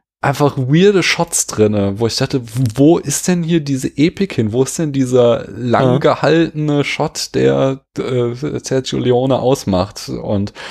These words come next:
Speaker 1: stattdessen haben wir irgendwie hier so einen verrissenen Kameraschwenk. Wa-, warum? Was soll das? Und
Speaker 2: Es waren die siebziger und, ne?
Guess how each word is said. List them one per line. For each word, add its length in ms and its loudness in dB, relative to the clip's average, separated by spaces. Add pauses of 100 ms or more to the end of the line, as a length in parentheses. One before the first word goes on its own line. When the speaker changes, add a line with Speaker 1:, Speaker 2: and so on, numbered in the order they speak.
(200)
Speaker 1:
stattdessen 520 0
haben 160 0
wir 100 2
irgendwie 280 -2
hier 200 0
so 100 -2
einen 160 -2
verrissenen 560 -2
Kameraschwenk. 960 -2
Wa-, 320 -4
warum? 560 0
Was 160 -2
soll 180 4
das? 360 -6 (640)
Und 360 -4
Speaker 2:
Es 160 -2
waren 140 2
die 100 4
siebziger 640 4
und, 300 0
ne? 240 2